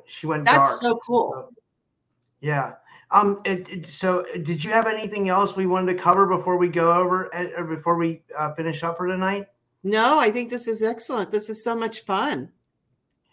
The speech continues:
Speaker 1: Th-, this, this really is. I love doing these live shows because, like, it's like the audience gets to interact and everything, and, like,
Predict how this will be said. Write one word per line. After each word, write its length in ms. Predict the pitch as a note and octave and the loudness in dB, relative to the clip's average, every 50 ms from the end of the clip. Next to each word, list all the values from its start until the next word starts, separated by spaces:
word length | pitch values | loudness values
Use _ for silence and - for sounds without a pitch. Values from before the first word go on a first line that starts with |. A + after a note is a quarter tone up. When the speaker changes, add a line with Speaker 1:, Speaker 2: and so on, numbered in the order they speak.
| _ _ - | _ _ -2
Speaker 1:
Th-, 180 | F#3 A#3 A#3+ - | 0 0 2 4
this, 260 | A#3+ B3+ B3 - - | 2 2 2 0 -4
this 260 | G#3 A#3 A3+ A#3 - | -4 -4 -4 -2 4
really 280 | A#3 A#3+ A3+ G#3 F#3 F#3 | 6 8 8 8 8 6
is. 140 | F#3 D#3+ | 4 4
I 80 | D3+ E3 | 4 4
love 300 | F3 F3+ G3+ A3 G3+ E3 | 6 6 4 4 4 0
doing 160 | G#3 G3 F3+ | 0 0 0
these 180 | F3 E3+ D#3 D3 | 0 0 0 2
live 260 | D#3+ D3+ D#3 D#3 D3 | 2 2 2 2 0
shows 240 | - - E3 E3 D#3+ | 0 2 2 2 2
because, 280 | D#3 D3 C#3+ D3+ D3 | 0 -6 -6 -6 -4
like, 240 | D3 C#3+ C#3+ D3 - - | -2 -2 -4 -4 -6 -10
it's 220 | E3+ D#3+ - - | -12 -12 -8 -8
like 180 | E3+ D#3+ C#3+ - | -8 -8 -6 -6
the 120 | D3 D3 | -2 4
audience 440 | C#3 D3+ E3+ E3+ F3 F3 E3 D#3 - | 4 4 6 4 2 0 -2 -4 -6
gets 240 | - D#3+ D3 - - | -8 -8 -8 -8 -12
to 180 | C#3 B2+ C3+ | -12 -10 -8
interact 520 | C#3+ C#3+ C#3 C3+ C3 C3 C#3 C#3+ C#3+ - D3+ | -6 -4 -2 0 2 2 2 2 0 -2 -4
and 80 | D3 | -4
everything, 420 | D3 D3 D3 D3 D3 D3 D3+ D3 C3+ | -2 -2 -4 -4 -4 -4 -4 -2 -4
and, 140 | B2 A#2+ | -4 -4
like, 200 | B2 B2+ B2 - | -6 -6 -8 -10